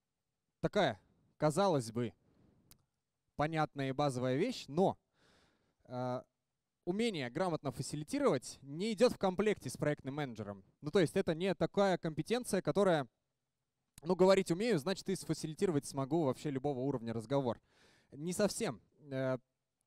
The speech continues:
тоже в течение работы становится понятно, что, э, про такую вещь, как фасилитация,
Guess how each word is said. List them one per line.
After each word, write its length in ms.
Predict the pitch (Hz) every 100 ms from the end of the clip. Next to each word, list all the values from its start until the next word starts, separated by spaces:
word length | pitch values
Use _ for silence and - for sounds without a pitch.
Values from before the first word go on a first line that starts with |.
| _
тоже 360 | 202 190 135 127
в 200 | - _
течение 360 | 160 202 180
работы 540 | 160 165 247 - 208 165 _ _ _ _
становится 480 | - - 175 190 -
понятно, 400 | 165 185 254 170
что, 340 | 139 190 185 - _ _ _ _ _ _ _ _ -
э, 320 | 143 147 143 131
про 180 | 190 196
такую 260 | 156 185
вещь, 220 | 160 190 -
как 220 | 180 - _ _ _
фасилитация, 760 | 165 185 175 247 - 220 185